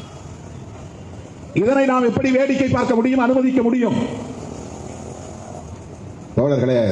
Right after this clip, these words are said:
தமிழ்நாட்டில் ஜெயலலிதா அம்மையார் மதமாற்ற தடை சட்டம் கொண்டு வந்த போது அது இஸ்லாமியர்களுக்கும் கிறிஸ்தவர்களுக்கும் எதிரான சட்டம் என்று எல்லோரும் எண்ணிக்கொண்டிருந்த வேளையில் அது தலித்துகளுக்கு எதிரானது என்று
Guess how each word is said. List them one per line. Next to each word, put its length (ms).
தமிழ்நாட்டில் 560
ஜெயலலிதா 400
அம்மையார் 360
மதமாற்ற 400
தடை 160
சட்டம் 320
கொண்டு 220
வந்த 240
போது 180
அது 160
இஸ்லாமியர்களுக்கும் 840
கிறிஸ்தவர்களுக்கும் 640
எதிரான 280
சட்டம் 280
என்று 200
எல்லோரும் 360
எண்ணிக்கொண்டிருந்த 580
வேளையில் 340
அது 100
தலித்துகளுக்கு 720
எதிரானது 440
என்று 220